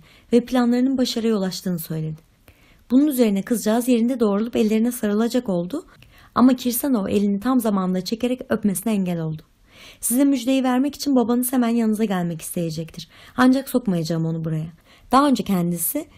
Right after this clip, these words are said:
size bundan böyle nasıl davranması gerektiğine ilişkin esaslı bir konferans dinlemek zorunda benden."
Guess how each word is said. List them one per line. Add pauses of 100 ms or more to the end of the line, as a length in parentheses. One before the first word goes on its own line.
(140)
size
bundan
böyle
nasıl
davranması
gerektiğine
ilişkin
esaslı
bir
konferans
dinlemek
zorunda
benden."